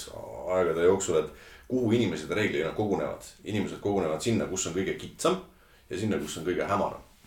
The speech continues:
<laughs> Et nii lihtsalt on. Ja, ja kui sa vaatad ükskõik kui suurt või väikest üritust, siis,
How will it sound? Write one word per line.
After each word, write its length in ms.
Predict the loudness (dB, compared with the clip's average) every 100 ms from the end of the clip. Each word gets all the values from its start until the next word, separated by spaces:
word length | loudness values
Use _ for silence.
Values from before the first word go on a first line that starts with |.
| -12
<laughs> 600 | -12 -10 -14 -12 -2 -2
Et 260 | -2 -2 -4 0
nii 160 | 2 2
lihtsalt 260 | 0 0 0
on. 160 | 0 -2 -12 -20 -20 -20 -12
Ja, 220 | -4 -2 0 2
ja 80 | 2
kui 80 | 2
sa 100 | 2
vaatad 300 | 2 0 -4
ükskõik 260 | 0 0
kui 140 | 2 4
suurt 220 | 4 4
või 80 | 4
väikest 300 | 4 2 -2
üritust, 400 | -2 -2 -6 -8
siis, 160 | -6